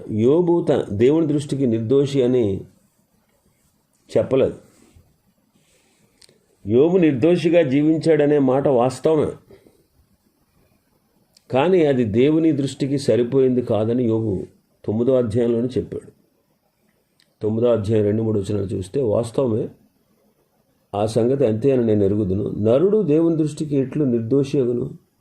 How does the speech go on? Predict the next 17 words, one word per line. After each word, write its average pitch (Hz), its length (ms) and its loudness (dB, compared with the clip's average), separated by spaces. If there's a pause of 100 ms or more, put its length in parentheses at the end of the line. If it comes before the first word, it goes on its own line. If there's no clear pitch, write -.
(540)
వాడు 113 240 2
ఆయనతో 143 420 2
వ్యాజ్యమాడగోరిన 123 1040 0
ఎడల 92 340 -2 (960)
వెయ్యి 120 460 2
ప్రశ్నల్లో 127 880 0
ఒక్కదానికైనను 113 1000 0
వాడు 117 300 0
ఆయనకు 104 440 -2
ఉత్తరము 101 580 -6 (540)
ఇయ్యలేడు. 90 500 -8 (2250)
యోబు 151 320 0
ఎప్పుడూ 160 300 -2
కూడా 135 420 -2 (560)
తాను 123 180 2
నిర్దోషిగా 143 600 0
జీవించాడు, 131 880 0